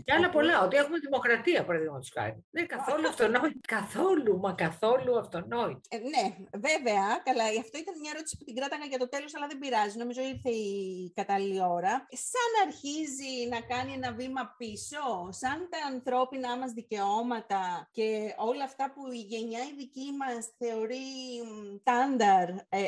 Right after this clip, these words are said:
Speaker 2: έχουν αρχίσει να υποχωρούν και δεν το καταλαβαίνουμε;
Speaker 1: Ε, στη Δύση όχι, δεν το πιστεύω. Γιατί το λέτε αυτό;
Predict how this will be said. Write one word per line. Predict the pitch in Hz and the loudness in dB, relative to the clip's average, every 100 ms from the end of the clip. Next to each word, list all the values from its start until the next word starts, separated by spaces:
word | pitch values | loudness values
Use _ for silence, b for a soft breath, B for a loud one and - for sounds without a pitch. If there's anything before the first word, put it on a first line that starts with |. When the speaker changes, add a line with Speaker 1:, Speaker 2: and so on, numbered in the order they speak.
| - | 2
Speaker 2:
έχουν | 226 302 285 | 2 2 0
αρχίσει | 220 - 233 - | 0 0 -2 -2
να | 302 | -4
υποχωρούν | 302 277 - 202 190 175 180 247 220 165 | -4 -2 0 2 4 4 4 6 4 4
και | 214 | 4
δεν | 208 | 6
το | 220 | 4
καταλαβαίνουμε; | 269 262 208 170 170 165 170 277 262 160 _ | 4 4 6 6 4 4 4 4 4 0 _
Speaker 1:
Ε, | - 226 214 | 0 2 2
στη | - | 4
Δύση | 185 202 247 339 | 4 4 4 4
όχι, | 254 147 - - | 4 4 0 -2
δεν | 180 156 | 2 2
το | 151 | 0
πιστεύω. | - 151 135 156 | 0 4 4 6
Γιατί | 165 208 208 196 | 4 4 2 4
το | 139 | 6
λέτε | 139 135 - | 6 4 0
αυτό; | - 135 | 0 2